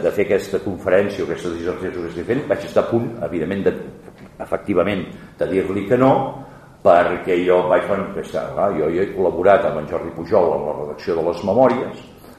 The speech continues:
per tant, la vinculació amb ell és molt, molt forta, per tant, jo he ting-, eh, he rebut comentaris i observacions, de, moltes vegades crítiques, de per què les memòries no parlaven d'això. Imagineu-vos, imagineu que les memòries parlen d'això, és que s'acaben les memòries, no?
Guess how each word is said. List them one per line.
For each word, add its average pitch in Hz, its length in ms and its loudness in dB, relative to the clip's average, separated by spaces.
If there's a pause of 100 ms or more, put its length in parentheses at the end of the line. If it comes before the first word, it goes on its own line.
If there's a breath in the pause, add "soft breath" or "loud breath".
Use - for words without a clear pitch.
per - 160 -2
tant, 82 120 0
la 78 120 -2
vinculació 80 520 -4
amb 80 200 -6
ell 78 180 -4
és - 100 -10
molt, 73 320 -8
molt 76 200 -6
forta, 135 400 6 (400 loud breath)
per 87 180 2
tant, 80 300 -4
jo 98 180 8 (380)
he 73 160 -4
ting-, 78 200 -10
eh, 76 300 -4
he 80 80 -4
rebut 82 340 -8
comentaris 92 1080 4
i 90 80 -4
observacions, 98 1300 0 (320 loud breath)
de, 82 680 2 (100)
moltes 80 320 -6
vegades 78 400 -6
crítiques, 95 560 -4
de 92 80 -2
per 92 160 -4
què 87 120 -2
les 90 180 -4
memòries 82 340 -6
no 85 80 -4
parlaven 78 300 -2
d'això. 82 160 -6
Imagineu-vos, 73 500 -6
imagineu 73 400 -6
que 92 140 0
les 76 180 -6
memòries 78 300 -6
parlen 78 220 2
d'això, 104 260 0
és - 80 -12
que 64 260 -8
s'acaben 80 320 0
les 82 80 -10
memòries, 76 480 -4
no? 73 140 -8